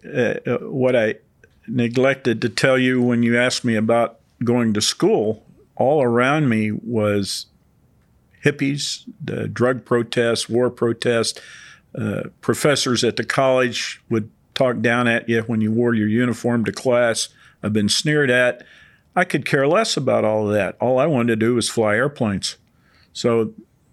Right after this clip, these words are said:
was I gonna go to war? It didn't bother me. That's what my father did. That's what I could do. So I served over there, and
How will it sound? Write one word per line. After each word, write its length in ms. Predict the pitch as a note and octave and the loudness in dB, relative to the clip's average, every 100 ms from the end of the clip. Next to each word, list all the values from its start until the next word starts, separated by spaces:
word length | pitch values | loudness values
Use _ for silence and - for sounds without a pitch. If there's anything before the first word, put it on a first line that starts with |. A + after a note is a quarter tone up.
| _ _ _ _ _ _ | _ _ _ _ _ _
was 200 | A2+ G#2 | -2 0
I 100 | A#2+ | 0
gonna 220 | A#2 B2 | 0 0
go 140 | A#2 B2 | 0 0
to 40 | |
war? 300 | A#2 B2 C#3 | 0 2 2
It 120 | C3+ | 0
didn't 220 | A#2 A#2+ A#2 | -2 -2 2
bother 300 | A#2 C3+ B2+ | 2 2 0
me. 180 | G2+ | 0
That's 240 | G#2 G#2 - | -2 -2 -2
what 160 | G#2+ - _ _ _ _ _ _ _ - | -2 -4 _ _ _ _ _ _ _ -4
my 120 | G#2 | -2
father 400 | - C3 B2 A#2+ | 0 2 2 2
did. 260 | A2+ A#2+ A#2+ | 0 0 0
That's 220 | G#2 - | -4 0
what 140 | G#2+ | 0
I 100 | A2+ | 0
could 200 | - A2 | -2 -4
do. 200 | F2+ D#2 - _ - - - - - - _ | -4 -4 -8 _ -20 -20 -20 -20 -20 -20 _
So 380 | - B2+ B2 A2+ | -4 0 2 0
I 80 | - | -2
served 360 | A2+ - C4 G3+ | 0 2 2 4
over 200 | A#2+ G#2+ | 2 2
there, 360 | G#2 C3+ F3 - - | 2 0 -2 -6 -4
and 360 | B2 B2 A#2 | -2 0 -2